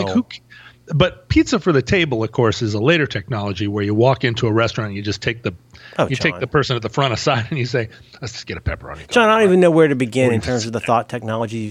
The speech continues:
Speaker 2: use it, you've introduced to, well, initially our audience, but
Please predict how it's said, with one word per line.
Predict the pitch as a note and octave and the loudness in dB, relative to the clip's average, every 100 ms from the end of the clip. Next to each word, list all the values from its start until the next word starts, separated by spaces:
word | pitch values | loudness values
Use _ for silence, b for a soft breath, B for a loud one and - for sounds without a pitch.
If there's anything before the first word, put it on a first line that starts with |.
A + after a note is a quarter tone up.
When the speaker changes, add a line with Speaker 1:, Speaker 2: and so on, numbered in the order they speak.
| G#2+ | -8
Speaker 2:
use | A2 G#2 | -8 -6
it, | A2+ - | -8 -6
you've | A#2+ A2+ | -4 -2
introduced | A2 A2+ G2 G#2 G2 - | -4 -6 -4 -4 -4 -8
to, | - G#2 G2 | -4 -2 -2
well, | G#2 F#2+ A2 | -2 -4 -2
initially | A#2 A#2 - A2+ | -2 -2 -2 -2
our | G2+ G2+ | 0 2
audience, | C#3+ A3 G#2+ F#2 - | 4 2 0 -4 -10
but | - A#2 | -4 -6